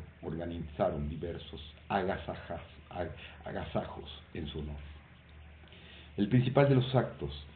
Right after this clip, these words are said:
en quienes manifestaron su afecto y gratitud, así como rendir homenaje a los dos y a sus compañeros de carrera que se recibieron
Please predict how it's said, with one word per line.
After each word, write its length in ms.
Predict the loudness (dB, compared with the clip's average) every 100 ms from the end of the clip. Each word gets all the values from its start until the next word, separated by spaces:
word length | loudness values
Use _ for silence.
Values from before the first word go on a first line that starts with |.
| -18 -10
en 120 | -4 0
quienes 380 | 4 4 2
manifestaron 720 | 0 -2 -2 -4 -2 -2 0 -2
su 100 | -4
afecto 380 | -4 -4 -2
y 100 | -2
gratitud, 520 | -2 -2 -4 -6 -6 -6 -10 -16 -12 -2
así 220 | 0 2
como 320 | 4 6 6
rendir 460 | 6 6 6 6 4
homenaje 480 | 4 2 2 0 -2
a 40 |
los 160 | -4 -4 -2
dos 200 | 0 0 -6 -10
y 120 | -2
a 80 | -2 -2
sus 140 | -6 -8
compañeros 760 | -4 -4 -2 -2 0 -2 -2
de 100 | -4
carrera 500 | -2 -2 0 -2 -4 -4
que 120 | -6 -6
se 80 | -8
recibieron 720 | -8 -10 -6 0 0 0